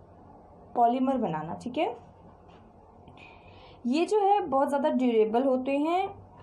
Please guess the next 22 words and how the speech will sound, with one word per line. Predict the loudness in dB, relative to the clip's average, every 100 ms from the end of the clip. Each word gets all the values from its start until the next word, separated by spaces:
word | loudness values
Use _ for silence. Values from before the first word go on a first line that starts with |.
| -10
ठीक | -6 -2
है, | -2
इनकी | 0 -4 -2 0
resiliency | 2 0 0 0 2 2
बहुत | 2 0 2
ज़्यादा | 0 0
अच्छी | -6 -6 -8
होती | -6 -4
है। | -6 0
Polyester | 0 2 -2 -4
की | -4 -6
खासियत | -2 -2 -2 -6 -8
है | -4 0 0 0 -4 -20 -14 -8
कि |
इसकी | -6 -2 0
resiliency | 2 0 -2 -4 -2 0
बहुत | 0 -2
अच्छी | -4 -4
होती | -4 -2
है, | -4
इसलिए | -2
हम | -2